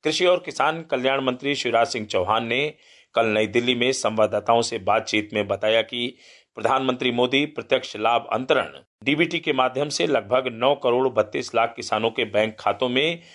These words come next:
अठारह हजार छह सौ चालीस करोड़ रुपए अंतरित करेंगे। उत्तर प्रदेश के दो करोड़ पन्द्रह लाख से अधिक किसान भी इससे लाभान्वित होंगे।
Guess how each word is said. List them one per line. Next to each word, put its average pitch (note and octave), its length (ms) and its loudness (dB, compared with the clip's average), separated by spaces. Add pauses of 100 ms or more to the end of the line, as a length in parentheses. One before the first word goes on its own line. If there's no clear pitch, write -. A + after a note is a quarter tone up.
(200)
अठारह C3+ 580 0
हजार B2+ 360 0
छह A#2 140 0
सौ A#2+ 220 0
चालीस A#2+ 520 0
करोड़ A#2 320 2
रुपए A#2 300 2 (100)
अंतरित A2 360 0
करेंगे। D#2 420 -4 (760)
उत्तर C3+ 220 2
प्रदेश C3+ 440 0
के D3+ 300 2 (160)
दो D3+ 180 4
करोड़ E3+ 300 2
पन्द्रह D3 400 0
लाख C#3 280 4
से C3 200 0
अधिक B2+ 280 0
किसान C#3+ 400 0
भी C3 180 -4
इससे B2 260 -2
लाभान्वित A2+ 600 0
होंगे। D#2 260 -14